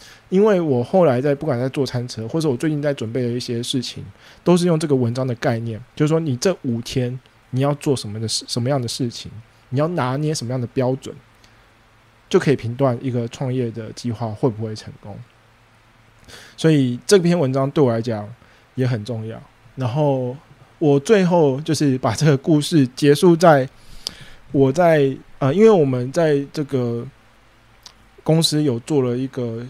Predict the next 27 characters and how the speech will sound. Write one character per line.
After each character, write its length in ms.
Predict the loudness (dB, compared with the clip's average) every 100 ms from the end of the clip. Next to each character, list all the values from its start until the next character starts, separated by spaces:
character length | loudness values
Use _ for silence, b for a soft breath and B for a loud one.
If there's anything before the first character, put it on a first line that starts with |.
| -16
小 340 | -6 -6 -6 -10 -16
社 280 | -4 -2 -2
团， 280 | -4 -14 -14 -16 _
那 100 | -4
这 80 | 2
个 60 | 2
社 120 | 2
团 240 | -2 -2
有 160 | -4 -4
大 120 | -2
概 120 | -2
快 160 | -2 -4
一 80 | -6
万 180 | -2 -2 -2
人， 140 | -8 -16 -6
就 100 | -4
是 80 | -4
你 160 | -4
对 160 | -2 0
王 220 | 0 -4
文 160 | -6 -6
华， 340 | -6 -8 -12 -8
或 40 |
是 120 | -4
对 340 | -2 -2 -4 -8
这 100 | -10
个， 320 | -8 -8 -10